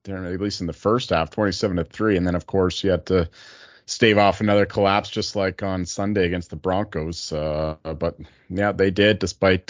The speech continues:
getting, uh, a bunch of injuries in the second half and, uh, letting the offense of the Commanders go up and down the field. Bears hold on, so whatever, we'll take the win. Uh, they're, they're, uh, hard to come by these days, so,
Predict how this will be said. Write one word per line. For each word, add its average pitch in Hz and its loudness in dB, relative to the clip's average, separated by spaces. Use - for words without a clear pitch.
getting, 92 0
uh, 87 -2
a - -20
bunch 127 4
of 101 2
injuries 104 2
in 101 0
the 92 -6
second 101 0
half 101 2
and, 87 -2
uh, 85 -2
letting 101 2
the 101 2
offense 95 0
of 90 -4
the 95 -2
Commanders 95 2
go 90 2
up - -2
and 95 0
down 90 2
the - -16
field. 104 4
Bears 151 6
hold 131 6
on, 110 4
so 101 -4
whatever, 101 -2
we'll 98 -6
take 95 -6
the 92 -8
win. 87 -4
Uh, 87 -6
they're, 90 -4
they're, 90 -2
uh, 60 -4
hard 110 4
to 107 4
come 107 4
by 85 2
these 82 -8
days, 80 -2
so, 80 -6